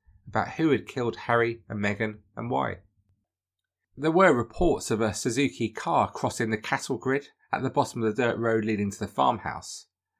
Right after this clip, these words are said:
but nothing else concerning the vehicle was ever uncovered. Otherwise, it appeared that detectives had drawn a complete blank.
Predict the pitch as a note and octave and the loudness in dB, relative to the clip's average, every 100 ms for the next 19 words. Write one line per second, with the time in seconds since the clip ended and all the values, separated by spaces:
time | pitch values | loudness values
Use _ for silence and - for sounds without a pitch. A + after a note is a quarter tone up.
0 | _ _ _ - D#3 D#3+ D#3+ D3 B2 A#2+ | _ _ _ -6 -2 -2 0 0 0 0
1 | - A2+ - B2+ A2 G#2 G2+ A#2+ A#2 - | -6 -6 0 2 2 0 0 -2 -2 -4
2 | F2+ E2+ - F#2+ - F#2+ E2+ - G#2+ E2 | -6 -6 -4 -6 -4 -4 -4 -4 -4 -6
3 | - _ _ _ _ _ _ _ _ _ | -10 _ _ _ _ _ _ _ _ _
4 | _ _ _ _ _ - F3+ E3 B2 A#2 | _ _ _ _ _ 0 4 6 6 4
5 | - A2+ - B2+ A2 A2 - - C3+ - | 0 -4 -2 -2 0 -2 -6 -8 -8 -6
6 | - G#2+ A2+ G#2 C#3 A#2+ G#2+ - G2+ B2+ | -6 -4 -4 0 0 0 -2 -6 -6 -4
7 | A2+ A2+ C3 A#2+ D#2 | -4 -4 -2 -2 -4